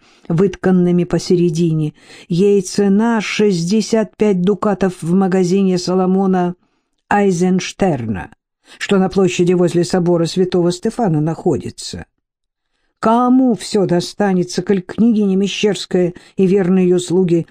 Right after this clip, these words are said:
на квартиру первого секретаря российского посольства больше не вернутся? Вчера Глафира, молча выслушав разъяснение Анастасии Петровны,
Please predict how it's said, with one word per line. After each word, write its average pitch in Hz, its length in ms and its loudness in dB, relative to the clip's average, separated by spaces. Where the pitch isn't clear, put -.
на 214 140 2
квартиру 185 520 0
первого 170 440 2
секретаря 170 600 0
российского 165 600 -2
посольства 160 640 -2
больше 151 380 -2
не 151 120 0
вернутся? 175 800 -2
Вчера 190 520 -2
Глафира, 170 760 0
молча 226 720 0
выслушав 214 600 -2
разъяснение 180 680 0
Анастасии 165 580 -2
Петровны, 147 600 -2